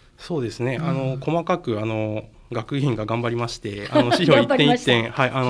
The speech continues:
Speaker 2: はい。
Speaker 1: 詳しく解説つけてますんで、
Speaker 2: うんうん。
Speaker 1: はい、あの、もうこれ見ていただいたら、
Speaker 2: はい。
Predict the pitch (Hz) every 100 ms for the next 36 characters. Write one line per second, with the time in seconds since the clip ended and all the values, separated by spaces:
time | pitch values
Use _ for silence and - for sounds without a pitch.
0 | 196 180 151 - 117 131 120 127 123 117
1 | - 120 117 107 - 185 220 226 175 202
2 | 190 143 156 - - - 123 123 123 120
3 | 117 151 180 190 123 113 120 117 117 110
4 | 110 110 101